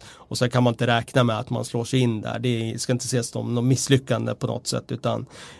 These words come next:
eh, han har varit där nu. Eh, nu skulle han ju kanske behöva spela lite matcher.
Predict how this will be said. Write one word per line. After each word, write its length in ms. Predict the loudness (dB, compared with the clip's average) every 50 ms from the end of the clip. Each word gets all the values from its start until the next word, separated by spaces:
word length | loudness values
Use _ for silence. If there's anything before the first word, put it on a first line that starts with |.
| -18 _
eh, 100 | -8 -6 -6 -6 -6 -6 -8 -12 -10
han 180 | -2 2 4 6
har 60 | 6
varit 120 | 6 6 8
där 180 | 8 8 10
nu. 160 | 8 8 6 6 4 0 -6 _ _ -6 -2 2
Eh, 840 | 4 6 6 6 6 4 2 2 2 2 2 2 0 0 -2 -4 -6
nu 280 | -4 -2 0 0 0 -2
skulle 280 | -4 -2 0 2 4
han 100 | 4 4
ju 60 | 4
kanske 240 | 2 2 0 0 2
behöva 260 | 2 4 4 6 4
spela 280 | 4 2 2 4 4 4
lite 180 | 4 2 2 2
matcher. 400 | 2 2 2 0 -2 0 0